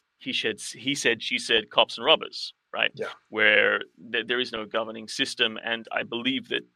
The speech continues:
Speaker 1: systems of probability are the important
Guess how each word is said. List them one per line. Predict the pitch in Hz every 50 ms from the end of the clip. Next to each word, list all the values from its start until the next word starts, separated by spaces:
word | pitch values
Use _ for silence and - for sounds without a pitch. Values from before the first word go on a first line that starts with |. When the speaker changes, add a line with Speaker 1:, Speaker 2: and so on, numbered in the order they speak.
| _
Speaker 1:
systems | - - - 143 143 - 113 110 113
of | 110 - _
probability | - 117 107 104 101 95 180 208 190 147 113 120 117 113 113 117 _ _ _ _ _ _ _ _ _ _
are | 110 107 104 107 104 104 104 104 104 107 110 110 107 101 67 131 120 113
the | 120 123 120
important | 120 117 120 120 - 120 117 - 113 117 113 110 113 110 110 -